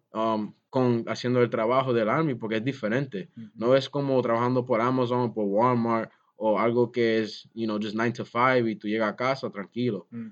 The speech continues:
Speaker 2: Hay muchos
Speaker 1: Ah,
Speaker 2: cambios constantes.
Speaker 1: muchos cambios constantes, pero el reward es, es más grande que,
Speaker 2: Mucho
Speaker 1: que
Speaker 2: más.
Speaker 1: eso.
Speaker 2: Ujú. Eh, es como me dijo uno de los que tuve en el podcast, no recuerdo quién fue, pero su contestación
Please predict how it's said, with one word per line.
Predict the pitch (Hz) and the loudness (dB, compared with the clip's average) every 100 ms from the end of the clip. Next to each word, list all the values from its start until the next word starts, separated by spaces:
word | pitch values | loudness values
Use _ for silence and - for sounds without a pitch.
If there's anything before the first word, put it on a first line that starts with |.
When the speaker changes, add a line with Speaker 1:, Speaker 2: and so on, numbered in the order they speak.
| 120 | -6
Speaker 2:
Hay | 123 | -4
muchos | 131 - 131 | -2 -2 -4
Speaker 1:
Ah, | |
Speaker 2:
cambios | - 127 131 - | -4 -2 -2 -2
constantes. | 120 - - 131 123 | -8 -6 -4 -2 0
Speaker 1:
muchos | 123 123 139 | 0 0 2
cambios | 143 139 | 4 4
constantes, | 123 120 135 151 123 110 | 2 -2 0 0 0 0
pero | - 156 147 123 117 _ _ - | 4 6 8 6 4 _ _ -2
el | 123 120 | 2 4
reward | 117 110 160 160 123 117 _ _ | 4 8 12 12 10 4 _ _
es, | - - - | 2 2 4
es | 123 | 4
más | 123 117 | 4 2
grande | 117 120 113 104 | 2 2 2 0
que, | 110 104 | 0 2
Speaker 2:
Mucho | 101 - | 0 -2
Speaker 1:
que | 107 | 0
Speaker 2:
más. | 98 | 0
Speaker 1:
eso. | 90 90 _ _ | -2 -12 _ _
Speaker 2:
Ujú. | 113 110 127 139 _ _ _ - | -14 -14 -16 -20 _ _ _ 0
Eh, | 131 127 123 | 2 2 0
es | 147 | -4
como | 160 151 147 135 117 | 0 2 2 2 0
me | 131 | 0
dijo | 131 147 170 | 2 2 2
uno | 160 170 180 170 | 2 2 2 4
de | 170 | 2
los | 160 | 2
que | 139 | -2
tuve | 143 160 | -2 -2
en | 165 | 0
el | 160 | -2
podcast, | - 160 165 139 127 | -2 -2 -2 -4 -2
no | 143 | 0
recuerdo | 170 175 170 165 | 0 0 0 0
quién | 165 147 | 0 -4
fue, | - 156 156 - _ _ _ _ | -2 -2 -2 -12 _ _ _ _
pero | 135 135 131 127 120 120 _ _ | 4 4 2 0 -2 -6 _ _
su | _ - 143 139 127 | _ -6 0 0 0
contestación | 135 127 131 135 123 170 185 185 - | -2 -2 0 2 2 4 2 2 -6